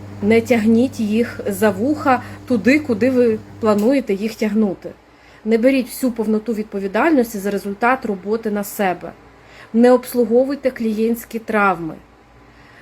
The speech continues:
Задача терапії, задача психологічного супроводу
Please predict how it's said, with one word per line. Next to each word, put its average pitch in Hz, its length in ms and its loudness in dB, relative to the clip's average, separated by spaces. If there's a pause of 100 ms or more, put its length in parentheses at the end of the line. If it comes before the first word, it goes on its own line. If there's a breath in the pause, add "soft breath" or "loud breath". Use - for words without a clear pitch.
(100)
Задача 247 640 2
терапії, 226 680 -2
задача 240 480 -4
психологічного 233 920 0
супроводу 185 640 -6